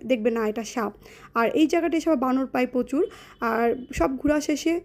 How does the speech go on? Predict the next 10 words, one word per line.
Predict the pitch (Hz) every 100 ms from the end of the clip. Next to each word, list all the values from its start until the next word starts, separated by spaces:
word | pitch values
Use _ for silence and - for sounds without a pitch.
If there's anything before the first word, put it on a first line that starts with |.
| - - -
দেখি | 240 254 285
প্রচণ্ড | 277 262 302 294 240
বৃষ্টি | 262 - 277
হচ্ছে, | 262 - 285 339 - - -
ঝড়ো | 240 254 262
বৃষ্টি। | 247 - 254 285 -
বৃষ্টির | 233 247 277
মধ্যে | 269 247
থেমে | 285 269
থাকা | 262